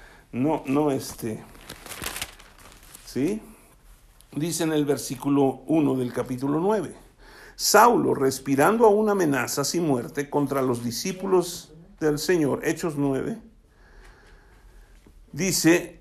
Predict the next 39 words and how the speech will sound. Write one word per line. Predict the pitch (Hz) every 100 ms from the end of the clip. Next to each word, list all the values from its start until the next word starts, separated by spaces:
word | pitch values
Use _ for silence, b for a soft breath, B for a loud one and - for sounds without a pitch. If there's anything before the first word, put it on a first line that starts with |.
| - -
vino | 139 226 254 254
al | 214 180
sumo | 196 196
sacerdote | 180 143 139 123 180 180
y | 170
le | 139
pidió | 135 131 175
cartas | 170 156 151 147
para | - 131
las | 120 113
sinagogas | 127 123 120 170 160
de | 131 123
Na-, | 120 - -
de | 127 127
Damasco, | 127 131 160 175 - 143
a | 143
fin | - 220 247 226
de | 220
que | 220 151
si | - 156
hallase | 143 143 196 226 240
algunos | 220 180 196 226 202 -
hombres | 190 175 147 - -
o | 220 277 294
mujeres | 285 220 - 139 123 117 110 -
de | 131 147
este | 180 - 202
camino, | 185 165 139 131 156
y |
camino | 151 120 131 147
está | 151 131
hablando | 131 135 139 143 147 B B B B
mayúsculas, | 120 123 143 - 135 135 -
que | 131
es | 127
el | 139
camino | 135 120 123 147
de | 147
Jesucristo, | 156 147 151 - 147 - -